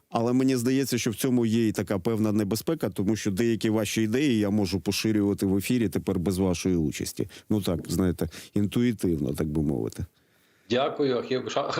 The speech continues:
Speaker 2: а що в цьому поганого? Навпаки, з моєї точки зору.
Speaker 1: Добре, але ж я мусив попередити, правда?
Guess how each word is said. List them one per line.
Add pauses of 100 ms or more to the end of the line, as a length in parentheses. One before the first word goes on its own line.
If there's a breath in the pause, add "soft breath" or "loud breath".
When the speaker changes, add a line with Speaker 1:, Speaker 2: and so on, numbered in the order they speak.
Speaker 2:
а
що
в
цьому
поганого?
Навпаки,
з
моєї
точки
зору.
Speaker 1:
Добре,
але
ж
я
мусив
попередити,
правда?